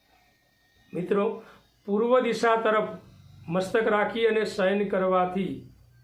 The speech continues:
બુદ્ધિમાન થવાય છે, આયુષ્યની વૃદ્ધિ થાય છે,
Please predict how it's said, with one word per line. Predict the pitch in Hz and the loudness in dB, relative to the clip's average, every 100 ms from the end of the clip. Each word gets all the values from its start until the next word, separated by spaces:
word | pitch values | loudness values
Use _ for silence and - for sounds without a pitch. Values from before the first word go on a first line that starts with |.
| _ _ | _ _
બુદ્ધિમાન | 156 151 131 202 208 214 | -10 -6 0 2 4 2
થવાય | 180 190 202 196 | 0 2 2 0
છે, | 208 202 208 - - _ - | -2 -2 -4 -12 -20 _ -4
આયુષ્યની | 175 208 196 226 196 | 0 0 -2 -2 0
વૃદ્ધિ | 190 - 151 170 208 | 0 -2 -6 -4 -2
થાય | 202 190 196 | 0 0 0
છે, | 202 208 | -2 -4